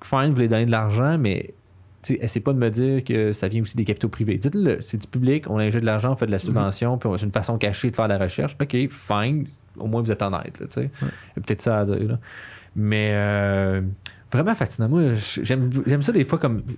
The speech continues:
Speaker 1: sais, je pense que c'est un peu ça aussi, euh, en tout cas, du moins pour moi, la recherche, c'est un peu ça aussi de critiquer les choses qui sont en place, tout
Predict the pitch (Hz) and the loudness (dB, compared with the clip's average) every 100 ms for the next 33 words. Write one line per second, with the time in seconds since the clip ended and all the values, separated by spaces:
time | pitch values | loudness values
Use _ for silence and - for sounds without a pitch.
0 | - 151 233 196 117 117 - 147 127 - | -8 -2 0 2 2 2 2 2 0 0
1 | 170 143 113 104 - - 127 117 139 151 | 2 4 4 2 -2 0 2 4 2 4
2 | 120 139 165 113 104 101 147 139 110 - | 2 4 2 2 0 -2 -2 -2 -2 -4
3 | - - - - 127 117 - 131 113 131 | -10 -14 -18 -6 -6 -2 0 2 0 -4
4 | - 117 104 101 113 117 | -2 0 0 0 -2 -2